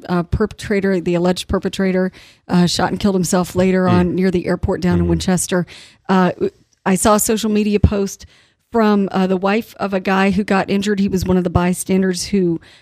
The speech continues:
Speaker 1: uh, was trying to help.
Speaker 2: Mm-hmm.
Speaker 1: And he, he, he looks like he's gonna be okay, but he got shot in the cheek.
Speaker 2: Oof, scary.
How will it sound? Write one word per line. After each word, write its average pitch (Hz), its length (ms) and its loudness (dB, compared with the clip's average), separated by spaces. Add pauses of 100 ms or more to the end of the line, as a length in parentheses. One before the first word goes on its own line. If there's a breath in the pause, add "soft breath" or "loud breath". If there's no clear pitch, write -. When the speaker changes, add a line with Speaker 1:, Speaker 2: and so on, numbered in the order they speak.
(160 soft breath)
Speaker 1:
uh, 180 180 2 (100)
was 185 240 -2
trying 185 280 0
to 180 40 4
help. 180 320 0 (140)
Speaker 2:
Mm-hmm. 101 240 -4
Speaker 1:
And 190 180 4 (100)
he, - 200 -6
he, 196 260 -2 (140)
he 202 180 -2
looks 226 320 -2
like 269 140 0
he's 247 160 0
gonna 220 160 4
be 208 160 2
okay, 208 320 0
but 202 140 0
he 196 60 -2
got - 240 -2
shot - 380 -2
in 190 100 -4
the - 60 -4
cheek. - 600 -10
Speaker 2:
Oof, - 560 -6
scary. 85 560 -8